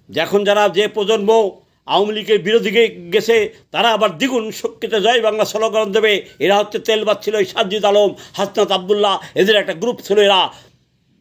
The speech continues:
ঢাকায় যখন আন্দোলন হলো, আন্দোলনে যারা হেলমেট পরে, যারা, যারা সাধারণ পাবলিকের পরে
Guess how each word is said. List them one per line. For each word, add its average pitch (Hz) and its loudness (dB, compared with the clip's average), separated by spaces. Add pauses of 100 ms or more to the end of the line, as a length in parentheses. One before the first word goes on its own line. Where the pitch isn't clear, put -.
(120)
ঢাকায় 196 -2
যখন 202 -2
আন্দোলন 214 -2
হলো, 214 4 (160)
আন্দোলনে 220 0
যারা 220 0
হেলমেট 226 -2
পরে, 226 0
যারা, 214 2 (300)
যারা 208 2
সাধারণ 208 -4
পাবলিকের 208 0
পরে 208 2